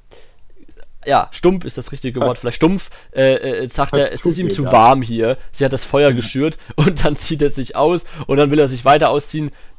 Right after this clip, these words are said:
Speaker 1: Dann stellt er sich dumm an und jetzt zieht sie ihn aus und dann, <laughs> dann zieht er sie aus.
Speaker 2: Was
Speaker 1: Ähm,
Speaker 2: tut ihr da? Ich zieh euer Hemd aus.
Speaker 1: Was tut ihr da? Also es war lustig, es war jetzt keine richtige, ich weiß auch nicht, nicht direkt Liebe und Leidenschaft, sondern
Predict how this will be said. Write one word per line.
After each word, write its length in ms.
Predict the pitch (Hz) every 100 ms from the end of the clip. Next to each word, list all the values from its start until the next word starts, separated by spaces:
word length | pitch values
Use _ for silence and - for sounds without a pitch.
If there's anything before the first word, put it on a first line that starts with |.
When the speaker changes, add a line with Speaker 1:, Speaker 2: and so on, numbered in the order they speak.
| - -
Speaker 1:
Dann 200 | 139 139
stellt 300 | - 147 160
er 80 |
sich 200 | 147 143
dumm 220 | - 156 151
an 180 | 123 156
und 120 | 135
jetzt 260 | 135 - -
zieht 140 | 143
sie 280 | - - 185
ihn 120 | 175
aus 300 | 123 156 151
und 100 | 139
dann, 80 | 139 - 180 -
<laughs> 300 | - - -
dann 160 | 160
zieht 180 | 135 147
er 140 | 139 139
sie 260 | - 151
aus. 320 | 143 143 143 - 175 165 -
Speaker 2:
Was 240 | 120 123 123
Speaker 1:
Ähm, 20 |
Speaker 2:
tut 300 | 123 185 196
ihr 120 | 143
da? 240 | 107 113 117
Ich 180 | 123 -
zieh 200 | - 143
euer 180 | 131
Hemd 300 | 135 139 139
aus. 280 | 98 107 127
Speaker 1:
Was 180 | - -
tut 220 | - 147
ihr 80 | 127
da? 160 | 117 90 -
Also 180 | - 147
es 100 | 156
war 80 | 143
lustig, 520 | 143 214 - 196 175 - -
es 180 | - -
war 80 | 143
jetzt 160 | 143
keine 240 | - 139 135
richtige, 420 | 143 - 127 117 110 - -
ich 120 | -
weiß 120 | 110
auch 100 | 95
nicht, 140 | 104 110
nicht 220 | 160 -
direkt 420 | 131 135 - -
Liebe 580 | 123 120 131 165 143 147
und 140 | 127
Leidenschaft, 720 | 120 131 160 151 - 139 -
sondern 320 | - 135 135